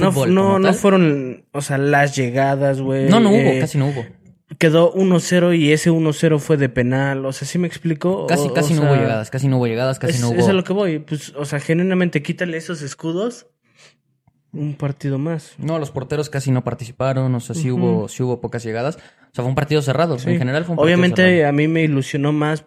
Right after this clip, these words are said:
Speaker 1: de entrada porque le aposté y aparte, pues, porque no mames, es, es el clásico que más me ilusiona yo yéndole al ame.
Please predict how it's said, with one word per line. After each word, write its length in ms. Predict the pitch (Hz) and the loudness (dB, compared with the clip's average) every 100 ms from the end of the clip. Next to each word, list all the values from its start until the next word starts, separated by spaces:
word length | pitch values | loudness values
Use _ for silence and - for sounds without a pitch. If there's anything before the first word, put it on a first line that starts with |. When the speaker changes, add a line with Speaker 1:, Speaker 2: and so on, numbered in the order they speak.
| _ | _
Speaker 1:
de 180 | 143 139 | -6 -4
entrada 360 | 139 247 285 | 0 0 0
porque 240 | 156 143 139 | -4 -4 -2
le 100 | 131 | -2
aposté 600 | 131 135 - 247 349 - | -4 -10 -6 -4 -4 -6
y 840 | 139 127 123 123 123 123 120 120 120 | -2 0 0 0 0 0 0 0 -2
aparte, 340 | 117 135 135 | -2 -2 -4
pues, 160 | 139 123 | -6 -8
porque 320 | - 110 - | -8 -6 -4
no 120 | 110 | -2
mames, 360 | 117 151 139 123 | -2 0 0 -2
es, 260 | 120 - - - - _ | -6 -8 -20 -20 -20 _
es 180 | 135 131 | -4 0
el 140 | 135 - | -2 2
clásico 380 | 135 131 135 | 0 2 -2
que 100 | 123 | -2
más 160 | 123 127 | -2 0
me 80 | 127 | 0
ilusiona 440 | 123 120 131 127 | -2 -4 -6 -4
yo 140 | 131 123 | 0 0
yéndole 680 | 113 117 117 113 113 113 107 | 0 -2 -2 -2 -2 -4 -4
al 340 | 104 110 127 | -4 -4 -2
ame. 320 | 160 127 110 | 0 0 -4